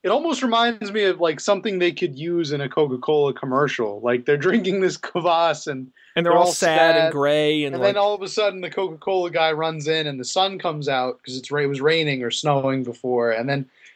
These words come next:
Speaker 1: they're, everybody's drinking Coca-Cola and they're happy now.
Speaker 2: Yeah, well, they can't be very happy at this point 'cause
Speaker 1: <laughs>
Speaker 2: they're drinking wet, wet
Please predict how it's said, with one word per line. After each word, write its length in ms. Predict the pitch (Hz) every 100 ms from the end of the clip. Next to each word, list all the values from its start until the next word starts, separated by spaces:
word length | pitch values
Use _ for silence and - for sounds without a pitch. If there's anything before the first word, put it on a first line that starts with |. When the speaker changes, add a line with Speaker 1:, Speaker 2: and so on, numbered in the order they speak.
| -
Speaker 1:
they're, 100 | 170
everybody's 460 | 165 165 165 160
drinking 360 | 143 156 147 147
Coca-Cola 760 | 151 143 - - 135 131 131
and 140 | 117 117
they're 60 | 113
happy 440 | 120 107 - 110
now. 220 | - 55 - _ _
Speaker 2:
Yeah, 340 | 156 220 349 -
well, 280 | 185 226 196
they 160 | 202
can't 220 | 208 262 262
be 60 |
very 240 | 226 233 220
happy 360 | 233 233 220
at 120 | 202 262
this 140 | 311
point 400 | - 170 180 247
'cause 280 | 185 185 160 247 247
Speaker 1:
<laughs> 420 | 240 190 - 247
Speaker 2:
they're 120 | 226 202
drinking 320 | 254 240 208
wet, 200 | 214 - 185 -
wet 280 | 202 247